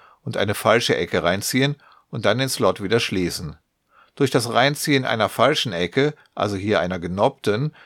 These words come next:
ist die glatte Ecke natürlich wieder auf der Oberseite gelandet. Sie steht jetzt vorne rechts. Jetzt macht ihr eine U-Drehung, also dreht die Oberseite so, dass die glatte Ecke wieder über ihrem Platz steht.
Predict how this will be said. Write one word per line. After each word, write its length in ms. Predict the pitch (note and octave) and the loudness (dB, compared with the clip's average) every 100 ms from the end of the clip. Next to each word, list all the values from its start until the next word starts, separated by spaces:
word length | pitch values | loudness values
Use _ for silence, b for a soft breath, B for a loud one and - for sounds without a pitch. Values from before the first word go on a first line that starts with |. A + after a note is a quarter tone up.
| B | B
ist 220 | C#3+ A#2+ | -4 -2
die 80 | A#2 | -4
glatte 360 | G#2+ G#2+ - A2+ | 0 0 2 0
Ecke 320 | G#2 G#2+ B2 | 2 2 0
natürlich 520 | G#2+ - G#2+ G#2+ - | -2 -2 -2 -4 -4
wieder 200 | G2+ F#2+ | 0 2
auf 120 | E2+ - | 0 0
der 140 | E3 | 2
Oberseite 560 | C#3+ G#2 F#2 E2 D#2+ - | 2 2 0 -2 -4 -6
gelandet. 500 | E2 D#2+ D#2+ - - b b b | -4 -4 -4 -6 -10 b b b
Sie 220 | - D#3 | -8 -4
steht 300 | D3+ - A2+ | -2 0 0
jetzt 200 | B2+ A#2+ | 0 -2
vorne 360 | - F2+ F#2 G#2 | -2 -2 0 0
rechts. 460 | E2+ D2 - - - _ _ _ | 0 0 -6 -14 -14 _ _ _
Jetzt 320 | - A#2 - | 0 0 2
macht 200 | - A2+ | 0 0
ihr 100 | B2 | 4
eine 180 | G#2 G#2+ | 2 2
U-Drehung, 600 | - D#3+ B2+ G#2+ A2 D3 | 2 2 4 6 6 4
also 200 | - A2 | 0 0
dreht 300 | G#2+ A2 A#2 | 0 0 0
die 80 | A2 | 0
Oberseite 680 | - C3+ C#3+ A#2 G#2 G#2+ G#2+ | 2 4 4 4 4 2 0
so, 280 | G2 G#2 C3+ | 2 2 4
dass 220 | C3+ A2+ | 2 2
die 140 | G#2+ | -2
glatte 360 | G2 G#2+ B2+ B2+ | 0 2 2 0
Ecke 320 | A2 A#2 A#2+ | 0 -2 -2
wieder 240 | A2+ A#2 A2 | 0 0 0
über 300 | D3+ D3 C#3+ | 0 0 0
ihrem 260 | A#2+ A#2 | 0 -4
Platz 300 | - F#2+ - | -2 -2 -2
steht. 340 | - E2 D#2 | -4 -2 -2